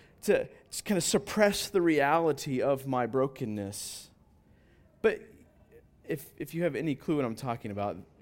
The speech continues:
you know that it still haunts you. You see, legalistic culture does not produce holy people. It produces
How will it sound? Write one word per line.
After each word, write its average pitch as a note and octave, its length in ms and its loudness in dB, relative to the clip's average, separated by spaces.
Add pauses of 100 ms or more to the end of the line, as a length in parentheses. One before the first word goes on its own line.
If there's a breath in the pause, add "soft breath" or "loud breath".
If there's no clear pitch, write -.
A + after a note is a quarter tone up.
you C#3 180 -2
know C#3+ 220 2
that A#2 140 0
it - 100 -6
still C3 320 -6
haunts - 840 -14 (280)
you. G2 200 -12 (2750 soft breath)
You C3+ 60 -4
see, F3+ 160 0
legalistic F3 720 2
culture E3 420 2
does D3 220 4
not D3+ 240 -4
produce C#3+ 320 -4
holy F#3 420 0
people. B2+ 680 -8 (680 soft breath)
It C3+ 140 -8
produces D3 680 -4